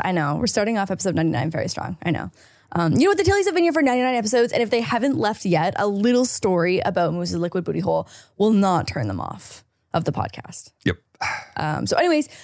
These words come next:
Speaker 1: so Moose has had liquid booty hole for the last week, and it's been a
Speaker 2: That's what the doctor calls it. Liquid booty hole.
Speaker 1: Liquid booty hole, yeah. Um, that's what his medication says for treatment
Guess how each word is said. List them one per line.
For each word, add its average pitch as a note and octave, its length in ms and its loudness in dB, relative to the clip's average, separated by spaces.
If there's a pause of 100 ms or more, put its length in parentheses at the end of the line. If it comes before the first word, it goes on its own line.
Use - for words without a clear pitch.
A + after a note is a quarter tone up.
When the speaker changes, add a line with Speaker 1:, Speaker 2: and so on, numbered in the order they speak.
Speaker 1:
so B3+ 140 2
Moose D#4+ 160 4
has F4 100 0
had C4+ 400 2
liquid A3 240 0
booty F#3+ 160 2
hole F3+ 120 2
for F3 100 -6
the F3+ 80 0
last D3+ 300 0
week, - 220 -6
and G#3 120 2
it's G3+ 160 2
been A3+ 560 2
a F#3 260 2
Speaker 2:
That's F3+ 160 6
what F3 80 4
the F#2 60 6
doctor F2 200 -4
calls D2 200 -6
it. - 60 -16 (280)
Liquid F2+ 260 2
booty D#2 160 -4
hole. D2+ 180 -12
Speaker 1:
Liquid B3 160 4
booty A#3 140 4
hole, F#3+ 240 2
yeah. F3+ 140 0 (280)
Um, G3+ 440 0
that's G3 180 0
what G#3+ 100 0
his F#3+ 120 0
medication F3+ 380 -2
says D#3 320 0
for E3+ 440 -2
treatment B3+ 600 0